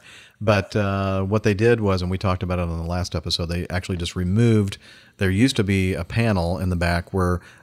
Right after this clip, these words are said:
uh, you could operate the, uh, or drop the air stairs from the inside in the cabin, and they, they moved, or they removed that or blocked it off or something.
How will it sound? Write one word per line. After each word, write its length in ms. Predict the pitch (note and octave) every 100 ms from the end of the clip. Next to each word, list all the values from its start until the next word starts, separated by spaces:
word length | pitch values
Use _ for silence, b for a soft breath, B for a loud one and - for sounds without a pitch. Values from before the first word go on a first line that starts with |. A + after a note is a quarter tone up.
| B
uh, 220 | - F2+ F2
you 180 | F2+ F#2
could 300 | G2 F2+ F2
operate 580 | F#2+ F#2+ F#2+ F2+ F2 -
the, 340 | F2+ F2+ F2 - E2+
uh, 380 | F2 E2+ E2+ E2+
or 140 | F2+ F2
drop 480 | D#2+ F#2 F2+ - F2+
the 260 | F2 F2
air 180 | F#2+ F#2+
stairs 320 | F#2 F2+ E2+ D#2+
from 440 | F2+ E2+ E2 E2+ b b b
the 160 | - -
inside 460 | G#2+ F#2 F2 D#2+ E2
in 80 |
the 80 | E2+
cabin, 460 | E2+ F2+ E2+ E2+ E2 b b b
and 140 | F#2+ F2
they, 80 |
they 240 | E2+ F2 F2+
moved, 560 | F#2 G#2 G#2 F2+ - -
or 140 | F2
they 140 | F2
removed 440 | F2 G2 B2 A#2+ E2+
that 340 | E2 D#2 -
or 120 | E2
blocked 380 | E2 E2+ F2+ F2+
it 60 | E2+
off 240 | E2+ F2
or 80 | -
something. 380 | - F#2 F2